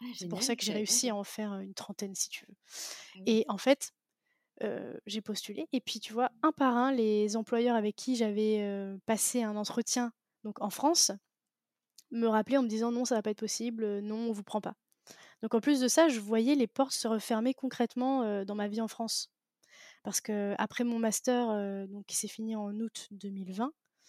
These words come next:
Speaker 2: bah, de septembre à janvier, tu vois, j'étais au chômage. Et j'étais jeune diplômée, au chômage, et aucun employeur ne voulait de moi concrètement, c'est ça,
Speaker 1: Hmm.
Speaker 2: tu vois ? Alors que j'avais quand même, heu, trois années d'expérience en alternance et un bac plus cinq.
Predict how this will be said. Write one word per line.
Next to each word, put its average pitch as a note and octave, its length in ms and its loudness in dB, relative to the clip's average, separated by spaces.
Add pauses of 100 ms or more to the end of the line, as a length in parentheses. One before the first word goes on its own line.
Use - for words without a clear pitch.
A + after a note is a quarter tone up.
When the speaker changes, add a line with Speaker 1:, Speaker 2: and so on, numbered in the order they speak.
(440)
Speaker 2:
bah, F#3 240 -2
de G3 120 -8
septembre A3+ 380 0
à G3+ 60 0
janvier, G3+ 240 0
tu - 120 -8
vois, A#3+ 60 2
j'étais G3+ 200 -4
au G3 40 -4
chômage. A#3 440 -4 (580)
Et G#3 500 -2
j'étais G#3 280 -6
jeune A3+ 180 0
diplômée, A#3 640 2
au A#3 80 0
chômage, A#3 560 2 (920)
et G3+ 840 -2 (460)
aucun A#3+ 260 0
employeur A3 320 0
ne A3+ 80 0
voulait G#3 200 0
de A#3+ 40 0
moi A#3+ 140 0
concrètement, G#3+ 500 -10
c'est - 120 -8
ça, A3+ 160 -6 (440)
Speaker 1:
Hmm. G3+ 100 -12 (200)
Speaker 2:
tu G#3 100 -12
vois ? G3+ 120 -8 (840)
Alors G#3 260 -2
que A3+ 100 -2
j'avais G3+ 220 -2
quand A3+ 120 -2
même, A3 220 -2
heu, G3+ 120 -4
trois - 320 -6
années G#3+ 140 -2
d'expérience G#3+ 640 -4
en A3 120 -6
alternance G#3 640 -4
et G#3 60 -8
un G3+ 160 -6
bac G#3 180 -6
plus A3 120 -10
cinq. - 340 -6